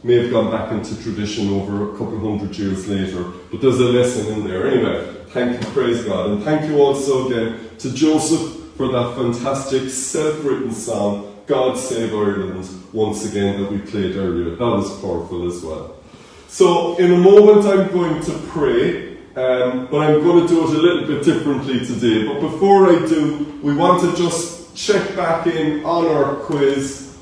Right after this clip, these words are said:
What was the Great Grace quiz today? If you remember, the question is, what was the Irish language name for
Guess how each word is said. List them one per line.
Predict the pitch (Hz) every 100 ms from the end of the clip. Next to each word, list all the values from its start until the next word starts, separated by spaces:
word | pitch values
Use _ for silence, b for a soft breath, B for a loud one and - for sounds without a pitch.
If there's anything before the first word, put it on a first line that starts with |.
| -
What | - 160 160 165
was | 175 -
the | -
Great | 165 170 170 170
Grace | 170 170 165 165 -
quiz | - 185 175 -
today? | 170 170 175 175 170 170
If |
you | 175 170
remember, | 175 175 190 180 165
the | -
question | - 190 190 - 185 170
is, | 170 165
what | 175 175 175
was | 180 -
the | 175 175
Irish | 175 196 185 190 190 - - - -
language | 185 202 196 185 185 185
name | 190 185 185
for | 170